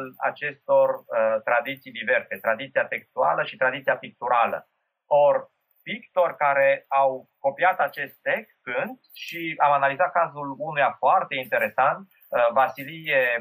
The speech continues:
uh, Dimitriovici din, uh, din Buzău, cel de la Sibiciu de Sus, care este un copist, uh, interesant, a copiat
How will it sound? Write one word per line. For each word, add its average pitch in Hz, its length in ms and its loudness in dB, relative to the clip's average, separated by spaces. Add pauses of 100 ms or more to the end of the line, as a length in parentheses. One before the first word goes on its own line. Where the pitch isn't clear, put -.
(120)
uh, 117 260 0
Dimitriovici 156 920 -8
din, 131 300 -8
uh, 110 460 2
din 110 160 -10
Buzău, 113 680 0 (200)
cel 120 220 -6
de 117 60 -4
la 107 540 2
Sibiciu 117 380 -12
de 101 140 -6
Sus, 110 420 -12 (180)
care 160 300 2
este 165 500 -4 (280)
un 156 220 -10
copist, 190 520 -6 (100)
uh, 110 560 2
interesant, 120 880 -2
a 147 100 2
copiat 151 340 -2